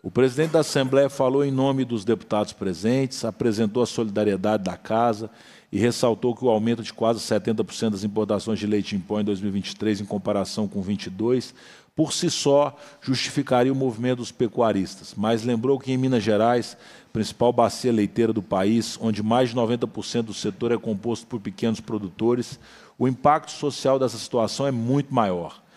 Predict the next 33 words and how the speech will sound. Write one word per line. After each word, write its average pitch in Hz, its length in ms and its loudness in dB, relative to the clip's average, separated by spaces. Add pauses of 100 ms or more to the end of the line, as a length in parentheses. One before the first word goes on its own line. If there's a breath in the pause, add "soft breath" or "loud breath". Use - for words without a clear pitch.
(240 soft breath)
Destacou 117 440 0
que 135 100 -14
o 123 40 -10
Poder 123 320 2
Legislativo 113 560 0
está 120 260 0
à - 40 2
disposição 120 480 -4
dos 113 100 -8
produtores 110 460 -4
rurais 107 560 0 (340 loud breath)
e 110 80 2
lembrou 147 380 4
a - 20 2
participação 151 580 0
da 143 160 2
Casa 139 500 2
na 117 120 0
negocia-, 123 520 -2 (120)
renegociação 131 840 2
da 120 140 2
dívida 127 220 -6
histórica 135 520 0
do 120 100 -6
Estado 113 400 -2
com 107 100 -6
a 107 40 0
União, 110 440 0 (440 loud breath)
que 131 140 -6
caminha 127 460 0
para 127 220 0
uma 123 140 0
solução. 104 600 -6